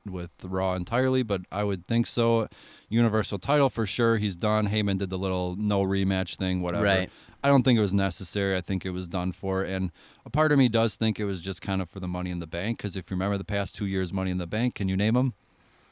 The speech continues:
Speaker 2: Uh, let's see. We had Baron Corbin.
Speaker 1: That was two years ago.
Speaker 2: Yeah,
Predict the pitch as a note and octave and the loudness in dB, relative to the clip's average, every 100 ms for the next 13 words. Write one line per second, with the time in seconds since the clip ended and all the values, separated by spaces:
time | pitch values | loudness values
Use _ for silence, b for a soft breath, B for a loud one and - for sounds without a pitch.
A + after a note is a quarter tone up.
0 | b b - G2+ G2+ G2+ G2+ G2+ - F#2+ | b b -6 -2 0 2 0 -2 -4 -4
1 | F2+ F2 F2+ F2 F2 F#2 F#2 F2+ - B2+ | -4 -4 -2 -4 -4 -4 -4 -4 0 0
2 | D3+ F#3 F#3 b b b _ - F2+ A2 | 2 0 -4 b b b _ -10 -8 -2
3 | B2+ A2+ G#2+ G#2+ B2+ - - F2+ | 2 4 2 -2 -6 -8 -12 -8